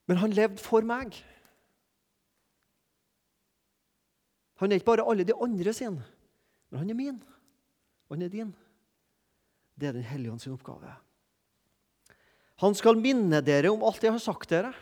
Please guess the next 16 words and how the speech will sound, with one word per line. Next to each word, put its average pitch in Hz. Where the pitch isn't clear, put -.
En 165
god 208
hukommelse 127
å 180
ha 220
med 131
seg. 240
Hellige 202
ånd 196
minner 208
meg 214
på 190
det 214
Jesus 214
har 269
sagt. -